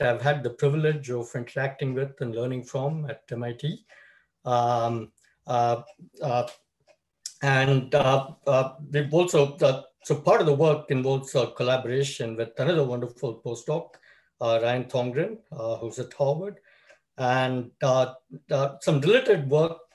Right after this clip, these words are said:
uh, some work related to what I'm going to talk about is, uh, something that Ethan Lake, a student of mine, has been doing. Uh, I pro-, I, I will not have time to, uh,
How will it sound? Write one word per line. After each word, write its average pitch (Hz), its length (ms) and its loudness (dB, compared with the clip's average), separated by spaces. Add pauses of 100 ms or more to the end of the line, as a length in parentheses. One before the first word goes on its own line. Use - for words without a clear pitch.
uh, 131 240 2
some 143 160 0
work 180 260 4
related 175 320 2
to 147 80 -4
what 135 140 4
I'm 139 100 4
going 135 160 4
to - 80 -6
talk 131 220 -2
about 131 400 -2 (100)
is, - 460 -6
uh, 113 340 -2 (460)
something 139 500 2
that 123 280 2 (100)
Ethan 143 360 -2
Lake, 147 340 -4
a 123 180 -2
student 135 400 -8
of 123 180 -12
mine, 131 240 -4
has 120 200 -10
been 131 200 -6
doing. 156 300 -4 (440)
Uh, 120 360 -2
I 131 80 2 (180)
pro-, 180 240 4
I, 151 200 2
I 185 120 2
will 175 120 4
not 180 200 4
have 147 240 0
time 139 280 0
to, 123 120 -2
uh, 123 160 -4